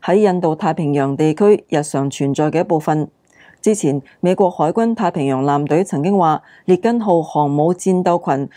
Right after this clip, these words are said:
提供一支隨時準備作戰嘅部隊，保護同埋保衛美國以及喺印太地區嘅盟友同伙伴喺海上嘅共同利益。喺今次七國集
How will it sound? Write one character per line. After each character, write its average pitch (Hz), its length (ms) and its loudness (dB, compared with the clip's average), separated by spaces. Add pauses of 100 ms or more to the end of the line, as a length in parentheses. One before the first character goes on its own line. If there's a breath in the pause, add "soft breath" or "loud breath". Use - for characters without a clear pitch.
(160 loud breath)
提 160 180 0
供 233 220 0
一 240 100 0
支 240 220 0
隨 151 220 0
時 147 180 -2
準 170 220 0
備 196 140 2
作 165 180 0
戰 175 160 -4
嘅 165 60 -2
部 147 180 0
隊， 165 320 2 (320 loud breath)
保 147 80 0
護 185 300 2
同 160 120 -6
埋 139 140 -2
保 147 120 0
衛 196 200 2
美 156 200 0
國 170 260 0 (180 soft breath)
以 196 100 2
及 202 120 2
喺 170 300 2
印 214 280 2
太 175 180 0
地 160 200 0
區 208 120 0
嘅 175 240 0
盟 139 240 -2
友 147 240 0 (200 loud breath)
同 143 240 -2
伙 156 180 0
伴 170 240 -2
喺 156 240 -2
海 165 220 -2
上 143 200 -4
嘅 151 140 0
共 151 180 -2
同 135 200 -4
利 147 140 0
益。 196 140 2 (520 soft breath)
喺 175 180 0
今 233 160 0
次 196 160 0
七 226 160 -2
國 175 220 -2
集 165 120 -6